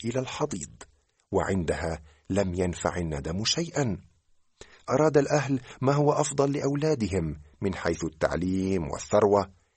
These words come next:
ولكنهم فقدوا علاقتهم بالرب وأي اتصال بالأمور الروحية. رجعوا إلى أهاليهم ودماغهم مغسولة.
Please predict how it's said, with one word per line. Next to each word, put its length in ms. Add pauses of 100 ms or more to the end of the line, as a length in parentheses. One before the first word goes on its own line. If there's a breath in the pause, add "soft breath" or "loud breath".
(200 soft breath)
ولكنهم 760 (180 loud breath)
فقدوا 500
علاقتهم 880
بالرب 480 (280 soft breath)
وأي 380
اتصال 840
بالأمور 500
الروحية. 640 (840 soft breath)
رجعوا 500
إلى 160
أهاليهم 720 (220 loud breath)
ودماغهم 920
مغسولة. 680